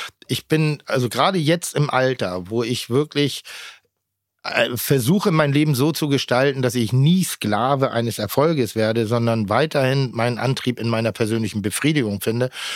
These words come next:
versuche ich mich immer wieder auch damit zu erden, dass ich ihm nicht sage, zehn für zehntausend Euro mache ich was nicht, also diese Arroganz zu haben, sondern dass ich immer im Inhalt bleibe. Denn es gibt, ich weiß nicht, diese, ich,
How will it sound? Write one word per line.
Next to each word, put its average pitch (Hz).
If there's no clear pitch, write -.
versuche 143
ich 151
mich 135
immer 175
wieder 151
auch 127
damit 131
zu 127
erden, 139
dass 117
ich 120
ihm 120
nicht 135
sage, 117
zehn 104
für 98
zehntausend 95
Euro 95
mache 120
ich 98
was 92
nicht, 135
also 101
diese 101
Arroganz 123
zu 110
haben, 113
sondern 113
dass 110
ich 113
immer 143
im 127
Inhalt 113
bleibe. 87
Denn 117
es -
gibt, -
ich 127
weiß 135
nicht, 135
diese, 127
ich, 110